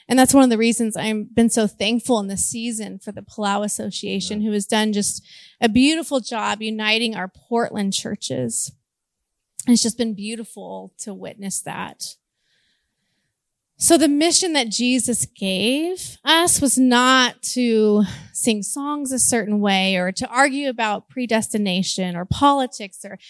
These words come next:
Speaker 1: how to govern the church. And those, those are important things, but they're not why Christ sent us. They're not the most important thing. And he sent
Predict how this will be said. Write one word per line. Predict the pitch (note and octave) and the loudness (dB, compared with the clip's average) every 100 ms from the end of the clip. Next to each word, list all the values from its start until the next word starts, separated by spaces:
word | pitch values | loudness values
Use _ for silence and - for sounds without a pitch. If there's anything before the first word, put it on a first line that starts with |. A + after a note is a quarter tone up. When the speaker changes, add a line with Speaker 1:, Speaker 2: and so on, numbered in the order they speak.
| - | -14
Speaker 1:
how | - D#4+ | -4 -2
to | |
govern | D4 C4 B3 A#3 | 2 4 4 2
the | G3+ | 0
church. | - - - - - - - _ _ _ _ _ | -2 -4 -6 -8 -8 -8 -8 _ _ _ _ _
And | C4 | 6
those, | E4 D#4 - | 6 6 2
those | - D4+ D#4 - | -4 -2 -2 -2
are | C4+ C#4+ | 0 0
important | C4+ - - D4+ A3 G3 - | -4 -8 -10 -8 -8 -12 -10
things, | G#3 - F#3+ - | -10 -10 -12 -6
but | A3 - | -4 -2
they're | G#3+ | -2
not | G#3 G#3+ A3 G3+ - - - | -2 -4 -6 -10 -16 -20 -20
why | - F#3+ | -18 -18
Christ | _ - F#3+ - | _ -18 -14 -16
sent | - G3+ _ | -18 -20 _
us. | A3 - | _ -20
They're | A3 | -18
not | G#3 G#3+ G3 | -18 -16 -14
the | A#3 | -10
most | A3+ G3 F#3 - G3+ | -10 -10 -10 -10 -12
important | F#3+ - - G#3 | -12 -12 -12 -12
thing. | - - A3 G#3+ - _ _ _ _ _ _ - - _ _ - - _ - | -14 -14 -12 -14 -16 _ _ _ _ _ _ -8 -8 _ _ -20 -20 _ 2
And | A#3+ | 4
he | B3+ | 6
sent | - - B3 B3+ C4 | 4 4 2 0 -2